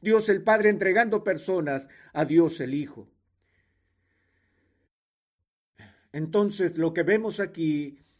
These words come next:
es que el único esquema en el que al menos nos favorece teóricamente la oportunidad se da a todos. Cualquiera que crea en el Evangelio puede ser salvo.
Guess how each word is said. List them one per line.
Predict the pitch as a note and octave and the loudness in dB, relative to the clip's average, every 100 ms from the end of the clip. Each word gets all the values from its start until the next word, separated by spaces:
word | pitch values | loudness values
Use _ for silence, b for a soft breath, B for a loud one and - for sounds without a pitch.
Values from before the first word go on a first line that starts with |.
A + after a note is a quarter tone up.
| b b _ | b b _
es | G3+ F#3+ E3+ | 0 0 0
que | G3 F#3 F3+ | 0 0 0
el | F#3 | 0
único | A3 A#3+ A3+ | 0 -4 -2
esquema | G#3+ - F3 C#3 A#2+ A2+ _ _ - | -2 -2 -4 -4 -8 -16 _ _ -2
en | F#3+ E3+ | 0 2
el | E3+ | 0
que | E3 | 0
al | E3+ | 0
menos | E3+ G#3+ A3+ G#3 | 0 0 0 -2
nos | F3+ E3 | -4 -4
favorece | F3+ D#3+ E3 G3+ F3 D#3 - _ _ - | -2 0 2 2 2 -4 -6 _ _ -4
teóricamente | F#3 G#3 B3+ A#3 - F3 D#3+ C#3 C3+ C#3+ C#3 B B | 2 4 4 2 -4 -2 -2 -4 -4 -4 -4 B B
la | F3+ F3 | 2 2
oportunidad | F3 F#3 - F#3 F3+ F3+ A3 F3 D3 b | 2 -4 -4 -2 0 2 2 0 -4 b
se | _ - F3+ | _ -2 0
da | F3+ G3 | 2 0
a | F3+ | -2
todos. | F3 A3+ E3 A#2 - _ _ _ _ _ _ _ _ _ _ - | 0 2 0 -4 -10 _ _ _ _ _ _ _ _ _ _ -2
Cualquiera | F#3+ F#3 F3+ B3 A#3 A3 | 0 2 2 2 2 2
que | G3+ - | 0 2
crea | A3+ A#3 G#3 F#3 | 4 6 4 2
en | F3+ | 2
el | F3+ | 2
Evangelio | E3 E3 D#3+ G#3+ G3 D#3 D#3 D3+ - _ _ _ _ | 2 -2 0 2 4 4 0 -2 -8 _ _ _ _
puede | F#3 G3+ E3+ | 0 2 2
ser | E3 F3+ | 0 -2
salvo. | D3+ F#3+ F3 B2 G2+ | -2 -2 0 -2 -8